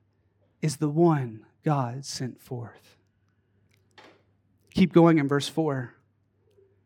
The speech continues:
We read that he was born of a woman, born under the law.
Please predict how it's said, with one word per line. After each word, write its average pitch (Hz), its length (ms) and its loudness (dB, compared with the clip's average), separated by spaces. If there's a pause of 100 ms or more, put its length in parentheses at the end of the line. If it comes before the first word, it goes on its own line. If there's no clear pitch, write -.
(120)
We 175 120 4
read 190 300 8
that 170 120 8
he 180 140 4
was 160 180 4
born 196 760 6 (600)
of 151 60 -6
a 151 60 0
woman, 151 540 4 (560)
born 151 540 6 (520)
under 151 240 -2
the 139 120 -2
law. 131 380 -6